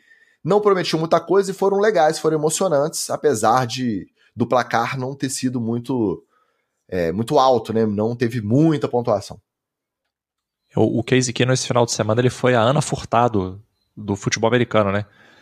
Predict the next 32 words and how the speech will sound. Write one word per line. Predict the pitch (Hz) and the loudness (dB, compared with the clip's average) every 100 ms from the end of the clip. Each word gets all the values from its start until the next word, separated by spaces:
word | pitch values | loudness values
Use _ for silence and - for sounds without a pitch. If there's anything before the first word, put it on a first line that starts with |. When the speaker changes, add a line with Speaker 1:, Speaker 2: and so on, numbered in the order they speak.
| _ _ - | _ _ -4
Speaker 2:
E-, | 101 - | -2 0
ele | 107 101 | 0 0
cobriu | - - 110 123 165 190 | 0 -2 0 2 2 0
o | 143 | -2
C | - 123 | 0 2
J | 120 | 2
Stroud | 110 - 120 123 170 196 | 2 0 2 2 2 0
e | - | -2
cobriu | 151 - 139 139 180 | 0 2 2 4 2
o | 190 | 2
Kevin | 170 165 160 | 0 0 0
Hart | 113 139 143 | 0 0 0
na | 151 | -4
segunda-feira | - 127 151 143 - 127 135 - | -4 -4 0 -2 0 0 0 0
participando | 147 139 - 143 | -2 -4 -2 -2
do | 139 | 0
Maincast. | 139 156 - 107 - - - _ _ _ _ _ _ | -2 -4 0 -2 -2 -8 -12 _ _ _ _ _ _
Então, | 127 151 | -2 -2
faltou | 151 - 170 160 202 | -2 0 0 2 2
alguém, | 190 160 202 294 | 2 2 0 -2
botou | 233 214 180 190 | 0 0 2 2
ele. | 135 127 | 2 2
Faltou | - 151 185 | 0 2 2
alguém | 180 | 2
do | 175 | 2
outro | 170 | 2
lado, | 160 202 | 2 2
botou | 180 190 196 | 0 0 2
ele | 185 | 0
também. | - 226 117 104 _ _ _ _ _ | -2 -4 -4 -6 _ _ _ _ _
E | - 202 | -4 -2
pros, | 214 180 120 - | 0 0 0 -4